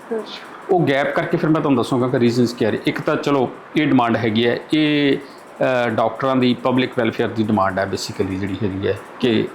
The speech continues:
Speaker 2: ਕੈਡਰ ਰਿਵਿਊ ਕਰੋ ਔਰ ਡਾਕਟਰ ਜ਼ਿਆਦਾ ਭਰਤੀ ਕਰੋ।
Speaker 1: ਜੀ।
Speaker 2: ਕਿਉਂਕਿ ਡਾਕਟਰ ਓਵਰਬਰਡਨਡ ਹੈਗੇ ਆ।
Speaker 1: ਹਾਂਜੀ।
Speaker 2: ਓਵਰਬਰਡਨ ਹੋਣ ਕਰਕੇ ਫਿਰ ਤੁਹਾਡੀਆਂ ਕਈ ਸਾਰੀਆਂ ਪ੍ਰੋਬਲਮਸ ਆਉਂਦੀਆਂ ਨੇ।
Speaker 1: ਹਾਂਜੀ।
Speaker 2: ਨੈਕਸਟ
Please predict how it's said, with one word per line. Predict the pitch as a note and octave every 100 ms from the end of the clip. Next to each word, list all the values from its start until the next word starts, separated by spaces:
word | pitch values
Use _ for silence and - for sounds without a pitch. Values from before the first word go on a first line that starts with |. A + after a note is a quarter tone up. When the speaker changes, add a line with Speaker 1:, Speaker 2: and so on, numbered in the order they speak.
| -
Speaker 2:
ਕੈਡਰ | B2 A#2 A#2+
ਰਿਵਿਊ | A#2 G#2+ A#2+
ਕਰੋ | A#2 B2+ C#3+ C3+
ਔਰ | B2
ਡਾਕਟਰ | A2 G#2 -
ਜ਼ਿਆਦਾ | G2+ F#2 F#2
ਭਰਤੀ | - - F#2+ -
ਕਰੋ। | F2+ A3
Speaker 1:
ਜੀ। | G#3+ G#3 - - - - - - - - - - -
Speaker 2:
ਕਿਉਂਕਿ | - C3+
ਡਾਕਟਰ | B2+ B2 - C#3+
ਓਵਰਬਰਡਨਡ | C#3+ B2 A#2 G#2+ F#2+ G#2 G2+
ਹੈਗੇ | G2+ G#2
ਆ। | G2 -
Speaker 1:
ਹਾਂਜੀ। | A3 E3
Speaker 2:
ਓਵਰਬਰਡਨ | D#3 D3 C#3+
ਹੋਣ | C#3+ D3+ C3+
ਕਰਕੇ | C#3 D3
ਫਿਰ | C#3
ਤੁਹਾਡੀਆਂ | C#3+ C3 C3
ਕਈ | D#3+
ਸਾਰੀਆਂ | D3+ B2+ B2
ਪ੍ਰੋਬਲਮਸ | A2 G2+ G2+ -
ਆਉਂਦੀਆਂ | G2 F#2+ F#2+
ਨੇ। | A3
Speaker 1:
ਹਾਂਜੀ। | G2+ A2 - - - - - - - - -
Speaker 2:
ਨੈਕਸਟ | D#3 E3 -